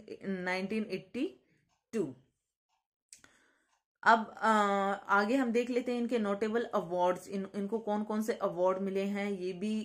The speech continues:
एग्जाम में पूछ लिए जाते हैं, तो आप जरूर ध्यान में रखेंगे। जैसे कि इनको पद्मश्री मिला award in नाइनटीन एटी एट and साहित्य अकेडमी award for latter day psalms।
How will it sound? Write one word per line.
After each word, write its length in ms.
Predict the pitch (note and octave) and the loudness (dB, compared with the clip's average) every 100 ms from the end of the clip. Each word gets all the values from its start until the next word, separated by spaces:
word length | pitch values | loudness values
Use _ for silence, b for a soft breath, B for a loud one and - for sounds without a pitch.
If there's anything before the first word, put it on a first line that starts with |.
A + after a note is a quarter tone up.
| G3 | -8
एग्जाम 300 | D#3+ F#3+ F#3 | -8 -6 -4
में 180 | F#3+ | -6
पूछ 220 | F#3+ G#3 G#3 | -4 -6 -4
लिए 120 | G#3 | -2
जाते 280 | F#3 F3 F3+ | -2 -4 -6
हैं, 200 | F#3 F#3 | -8 -2
तो 80 | |
आप 180 | F#3 F3 | -2 -2
जरूर 300 | E3 F3 G#3 | -4 -2 -2
ध्यान 200 | A3 F#3+ | -2 -4
में 120 | F#3+ | -4
रखेंगे। 540 | F#3+ F#3 G3 E3+ F3+ G3 B B B | -4 -4 -8 -8 -8 -8 B B B
जैसे 340 | E3 G3 G3 A#3+ | 2 2 2 -4
कि 220 | A#3+ A3 | -4 -4
इनको 220 | G#3 G#3 | -2 -4
पद्मश्री 840 | G#3 F#3+ F#3+ G3 A3 G#3+ A3 G#3 G#3+ | -2 -2 0 -2 -4 -4 -4 -2 0
मिला 400 | G3+ F#3+ F#3+ - | 0 2 0 -2
award 500 | F3+ F3+ F3 F#3+ G#3 B B - | -4 -2 0 0 -2 B B -4
in 100 | G3+ | -2
नाइनटीन 420 | G3 F#3 F#3+ G#3+ | 0 -2 -2 -2
एटी 280 | G#3 F#3+ F#3+ | -2 -6 -6
एट 320 | F#3+ F#3+ G3+ | 0 2 2
and 200 | G3+ A3 | 2 0
साहित्य 600 | G#3+ F3 F3+ G3 - G#3+ | 0 -2 -2 -6 -4 -4
अकेडमी 840 | A3+ F#3 - F3+ F3+ F#3 F#3+ G3 G3 | -4 -8 -4 -2 -2 -4 -4 -4 -4
award 440 | F3 E3 F3 F#3 F#3+ G3 | -6 -2 2 2 2 0
for 180 | F#3+ F#3+ | 2 2
latter 800 | F3 E3 D#3+ - F3+ F#3+ F#3 D#3+ | 0 0 0 -4 -2 -2 -2 -2
day 380 | E3 E3+ F3 F#3+ B B B - | 0 0 -2 -6 B B B -6
psalms। 440 | G3 F3+ E3 D3+ | 0 2 0 -4